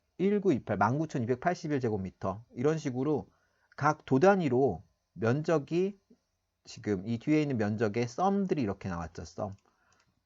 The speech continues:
근데 이 값들을 합쳐보면 어, 일 도, 영 도 알겠어. 근데 내가 궁금한 건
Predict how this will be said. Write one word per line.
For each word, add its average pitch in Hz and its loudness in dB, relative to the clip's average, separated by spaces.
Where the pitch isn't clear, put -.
근데 151 0
이 156 2
값들을 196 4
합쳐보면 147 -2
어, 143 -2
일 220 -4
도, 240 6
영 143 2
도 156 2
알겠어. 123 2
근데 170 -2
내가 131 2
궁금한 120 -2
건 127 -2